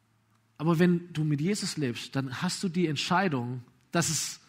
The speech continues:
du kannst es natürlich auch so machen, aber du kannst dich auch entscheiden, zu sagen, diese Dinge treiben mich umso mehr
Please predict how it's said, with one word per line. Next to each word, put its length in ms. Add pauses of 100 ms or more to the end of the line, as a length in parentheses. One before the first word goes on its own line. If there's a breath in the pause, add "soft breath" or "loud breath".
(760 soft breath)
du 160
kannst 160
es 80
natürlich 260
auch 100
so 140
machen, 320 (340 loud breath)
aber 100
du 80
kannst 240
dich 140
auch 120
entscheiden, 560
zu 80
sagen, 380
diese 240
Dinge 320
treiben 400
mich 160
umso 320
mehr 540